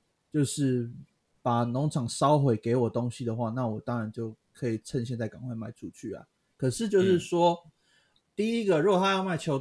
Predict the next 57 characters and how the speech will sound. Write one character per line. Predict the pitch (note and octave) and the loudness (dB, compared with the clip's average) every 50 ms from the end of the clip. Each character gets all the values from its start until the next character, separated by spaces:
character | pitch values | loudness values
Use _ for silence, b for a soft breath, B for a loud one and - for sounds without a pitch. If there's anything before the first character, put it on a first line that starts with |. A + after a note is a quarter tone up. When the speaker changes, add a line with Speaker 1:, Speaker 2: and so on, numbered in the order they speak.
| - | 0
Speaker 1:
如 | - F#3 | 0 2
果 | F3 | 2
他 | D#3 E3 | 2 2
真 | D#3+ F3 D3+ | 0 0 -2
的 | C#3 | -4
想 | B2+ - C3 A2+ | -4 -6 -8 -6
卖 | B2 C#3 - | -4 -4 -4
球 | - - C3 | -4 -6 -6
队 | A2+ B2+ | -6 -4
的 | B2+ C3 B2+ | -2 -2 -2
话， | B2 A#2 | -2 -2
现 | A#2 - - E3+ D3 | -4 -6 -6 -6 -4
在 | C3+ | -4
卖 | C3+ D3 C#3+ C3+ B2+ | -4 -4 -4 -4 -4
Soto | - - C3+ B2+ B2+ A2+ | -4 -4 -4 -2 -2 -4
其 | - - | -4 -6
实 | A#2+ - - A#2+ | -8 -6 -4 -6
也 | A2 | -6
不 | - - - | -6 -8 -6
太 | B2+ A#2+ A#2 | -6 -4 -4
合 | A2+ F2 G2 | -4 -6 -8
理 | F#2 E2 C#2+ - | -12 -14 -16 -20
啦。 | - - _ _ _ _ _ _ _ _ _ _ _ _ _ _ _ _ _ _ _ _ _ _ _ _ _ _ _ _ | -20 -20 _ _ _ _ _ _ _ _ _ _ _ _ _ _ _ _ _ _ _ _ _ _ _ _ _ _ _ _
以 | D3+ C#3+ C3+ B2+ B2 B2 B2+ B2+ | -6 -4 -4 -2 -4 -4 -6 -6
球 | - - D3 C#3 | -6 -4 -4 -4
队 | C#3 F#3 D#3+ | -2 0 0
的 | C#3+ | 0
价 | C3 - D#3+ C#3+ | 0 0 0 -2
值 | C3+ C3 | -2 -2
来 | B2 B2 | -4 -4
讲， | A#2+ B2 A#2 | -4 -4 -6
你 | A2+ | -6
现 | A2+ D#3 | -6 -6
在 | C#3+ C3+ | -6 -4
卖 | C#3+ C#3 C3 | -6 -4 -4
掉 | C3 B2 | -4 -6
Soto | - C3+ B2+ A#2+ C3 A#2 A2 G#2+ - | -4 -4 -4 -4 -4 -4 -4 -4 -2
要， | B2+ C3+ B2 B2 - - | 0 2 2 2 0 0
然 | B2 | 0
后 | B2 C3+ | 0 0
你 | B2+ A#2+ A#2 A#2 | 0 0 0 2
还 | A2+ A#2+ | 2 4
要 | C3 C#3 C3 | 4 4 2
跟 | B2 - C3 | 2 2 2
人 | C3 A#2+ A2 | 2 2 0
家 | A#2+ B2+ | 0 -2
说， | A#2 - C3 A#2+ | -2 0 0 2
哎， | D3 G3 G3 B B B B B B B | 2 2 2 B B B B B B B
那 | - F3 F3 | -8 -6 -4
个， | D3+ D3+ - | -4 -4 -6
比 | - - | -4 -4
如 | C3+ C3+ | -4 -4
说 | B2+ E3+ D#3+ | -2 -2 -2
好， | D3 C#3+ A#2+ | 0 0 -2
我 | |
们 | A2+ A2+ A#2 | -2 -2 -4
讲 | - B2+ A2+ A2+ A2+ | -4 -4 -4 -4 -4